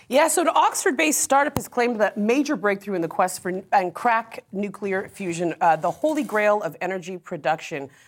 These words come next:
The First Light Fusion has managed to achieve the reaction using its unique projectile method, uh, methods for the first time in its laboratory in Kidlington. So there's always a little bit of a risk, of course, with nuclear energy and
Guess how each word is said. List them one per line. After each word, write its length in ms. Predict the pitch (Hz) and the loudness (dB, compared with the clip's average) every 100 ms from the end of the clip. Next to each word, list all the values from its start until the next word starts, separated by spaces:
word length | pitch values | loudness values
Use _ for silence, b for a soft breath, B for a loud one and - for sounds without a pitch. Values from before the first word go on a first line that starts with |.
| b | b
The 60 | 202 | -4
First 220 | 330 330 | -2 2
Light 140 | 320 | 0
Fusion 300 | - 262 240 | 0 -4 -2
has 180 | 214 196 | -2 -4
managed 340 | 196 208 220 - | 0 -2 -2 -6
to 100 | 185 | -10
achieve 340 | 156 208 202 | -8 -10 -8
the 80 | 180 | -6
reaction 460 | 170 170 165 - 175 | 0 0 0 -4 -8
using 240 | 160 165 | -8 -8
its 200 | 160 - | -8 -10
unique 280 | 175 180 - | -10 -10 -12
projectile 500 | 180 180 165 170 151 | -6 -6 -2 -2 0
method, 380 | 165 170 185 - | -2 -6 -10 -2
uh, 120 | 196 170 | 0 2
methods 460 | 180 185 160 156 | 0 -2 -6 -8
for 140 | - 165 | -12 -12
the 80 | |
first 260 | 147 165 160 | -8 -8 -4
time 240 | 170 151 160 b b b | -2 -2 -4 b b b
in 100 | 208 | -6
its 160 | 175 - | -6 0
laboratory 600 | 185 190 190 202 185 180 | 2 2 -2 -2 0 0
in 280 | 175 160 - | -2 -6 -8
Kidlington. 760 | - 185 160 143 147 143 123 - b b b | -10 -6 -4 -6 -10 -12 -14 -20 b b b
So 360 | - 311 320 302 | -2 2 2 2
there's 200 | 262 320 | -2 2
always 280 | 359 415 370 | 4 4 2
a 40 | |
little 220 | 294 269 262 | -2 -2 0
bit 240 | 220 220 | 0 0
of 280 | 196 190 170 196 | 0 -2 -2 -4
a 320 | 185 175 - - | -2 -2 -6 -12
risk, 480 | 160 175 - - - - | -8 -6 -6 -14 -16 -14
of 120 | 160 | -14
course, 460 | - 170 151 156 - | -8 -6 -6 -8 -12
with 300 | 165 156 151 | -10 -10 -8
nuclear 420 | 165 160 165 151 | -10 -6 -6 -4
energy 440 | 143 160 160 175 165 | -4 -6 -8 -8 -8
and 280 | 151 147 | -8 -10